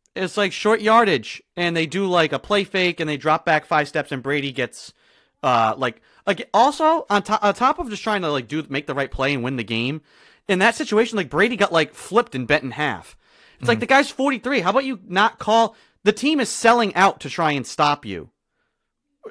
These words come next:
Speaker 1: You think a five-step drop is really what you want right now? You want the guy to get croaked <laughs> and be hurt
Speaker 2: Keep
Speaker 1: for next
Speaker 2: going.
Speaker 1: week? So that's
Speaker 2: Yeah.
Speaker 1: the thing. I, I just don't trust their play, their coaching in critical situations.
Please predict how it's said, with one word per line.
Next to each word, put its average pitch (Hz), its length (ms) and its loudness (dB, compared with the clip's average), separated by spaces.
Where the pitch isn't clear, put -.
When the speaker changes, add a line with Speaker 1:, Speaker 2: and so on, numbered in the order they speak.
Speaker 1:
You 220 100 0
think 220 140 0
a 208 80 2
five-step 202 680 0
drop 156 380 2
is 139 160 -6
really 170 300 -2
what 160 180 -6
you 139 80 -4
want 151 220 -2
right 208 140 -2
now? 226 180 0
You 156 120 -6
want 156 120 -4
the 175 60 -6
guy 165 180 0
to 151 60 -6
get 143 180 -6
croaked 170 480 -4
<laughs> - 800 -2
and 196 140 4
be 175 140 -4
hurt 165 240 2
Speaker 2:
Keep - 100 -4
Speaker 1:
for 190 100 -2
next 196 220 0
Speaker 2:
going. 226 140 -4
Speaker 1:
week? - 220 -10
So 214 140 0
that's 254 140 4
Speaker 2:
Yeah. - 60 -4
Speaker 1:
the - 40 -6
thing. 240 160 0
I, 180 220 0
I 185 40 2
just 226 160 -4
don't 254 200 -2
trust 190 500 -6
their 151 160 0
play, 160 360 -6
their 143 140 -2
coaching 160 420 -6
in 107 100 -6
critical 135 340 -8
situations. 120 760 -10